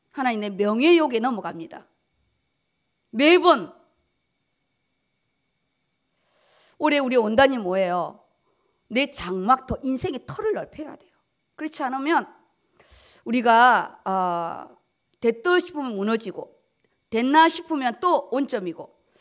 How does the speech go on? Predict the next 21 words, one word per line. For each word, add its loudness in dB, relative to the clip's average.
출산하지 4
못하고, 0
잉태하지, -2
어, -10
이거 -6
잉태하지 -4
못하고 -2
출산하지 0
못했던 -12
거, -16
생명이 -4
없다는 -8
거잖아요. -14
생명이 -6
없는 -14
거, -20
생명. -16
이거는 -2
주님께 -4
질문해야 -6
돼요. -20